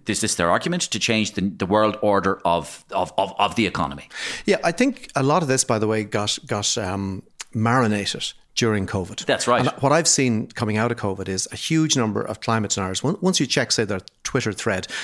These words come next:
Speaker 2: you find they're also c-, covid deniers. I think the idea is covid upset a lot of people. It upset me. I'm sure it upset you.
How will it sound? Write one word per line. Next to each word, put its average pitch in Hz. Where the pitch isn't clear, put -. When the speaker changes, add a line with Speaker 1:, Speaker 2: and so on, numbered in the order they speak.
Speaker 2:
you 123
find 120
they're 110
also 110
c-, -
covid 165
deniers. 95
I 113
think -
the -
idea 151
is 117
covid 190
upset 123
a -
lot 104
of -
people. 107
It 185
upset 220
me. 185
I'm 110
sure 180
it 160
upset -
you. 107